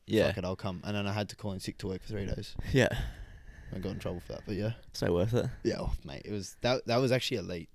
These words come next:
Speaker 1: Yeah, you guys slept on blow-up mattresses in the, in our room.
Speaker 2: That room was so sick, bro.
Speaker 1: Dylan didn't even stay in it. I was the only one that slept in there. And you boys, I think.
Speaker 2: Oh, I, no, I didn't even sleep there.
Speaker 1: Where'd you sleep?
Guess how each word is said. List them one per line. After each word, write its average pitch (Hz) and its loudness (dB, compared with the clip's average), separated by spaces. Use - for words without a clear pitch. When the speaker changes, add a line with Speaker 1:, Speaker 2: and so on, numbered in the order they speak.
Speaker 1:
Yeah, 143 10
you 143 6
guys 196 6
slept - 0
on 160 2
blow-up 117 2
mattresses 113 -2
in 104 2
the, 98 2
in 101 0
our 92 -2
room. 104 -4
Speaker 2:
That 208 6
room 277 2
was 220 2
so 196 2
sick, 123 -4
bro. 87 -2
Speaker 1:
Dylan 220 12
didn't 262 10
even 220 10
stay 160 8
in 196 6
it. - 2
I 143 10
was 233 12
the 208 12
only 202 12
one 190 10
that 147 8
slept 165 6
in 208 8
there. 104 4
And 139 6
you 160 2
boys, 101 -4
I 120 0
think. 101 -2
Speaker 2:
Oh, 170 6
I, 143 8
no, 220 0
I 131 6
didn't 208 2
even 101 -2
sleep - -4
there. 98 -6
Speaker 1:
Where'd 214 12
you 254 6
sleep? - 2